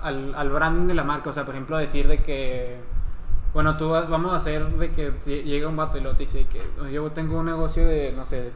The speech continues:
de micrófonos, voy a hacer un, voy a hacer mi propia marca de micrófonos, pero, pues, nomás tengo el nombre, quiero que se llame Micrófonos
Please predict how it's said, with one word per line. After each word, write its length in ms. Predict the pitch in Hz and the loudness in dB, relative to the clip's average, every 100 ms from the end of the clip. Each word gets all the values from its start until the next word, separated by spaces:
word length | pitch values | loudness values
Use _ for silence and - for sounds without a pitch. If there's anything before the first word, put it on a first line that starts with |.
| - | -6
de 120 | 123 123 | -2 -2
micrófonos, 500 | 123 151 156 139 131 | -2 -4 -2 -4 0
voy 100 | 143 | 0
a 60 | 147 | -2
hacer 180 | 160 | 0
un, 100 | 160 160 | 0 0
voy 60 | 160 | 4
a 40 | |
hacer 140 | 165 202 | 6 6
mi 140 | 196 | 4
propia 280 | 185 180 190 | -4 -6 -6
marca 240 | 185 175 196 | -6 -6 -6
de 60 | |
micrófonos, 540 | 180 170 180 196 202 - - - | -6 -4 -2 0 0 -2 -4 6
pero, 200 | 139 - | 8 8
pues, 320 | 143 139 139 - - - - - - 143 | 4 2 -2 -4 -6 -6 -4 -4 -4 -4
nomás 220 | 143 143 | -2 -2
tengo 200 | 160 165 | -4 -4
el 60 | |
nombre, 260 | 160 156 151 | -2 -2 0
quiero 140 | 147 | 0
que 60 | - | 2
se 40 | 143 | 4
llame 300 | 143 165 156 | 4 0 -4
Micrófonos 800 | 139 143 139 160 165 156 139 | -6 -4 -2 -2 -2 -2 -4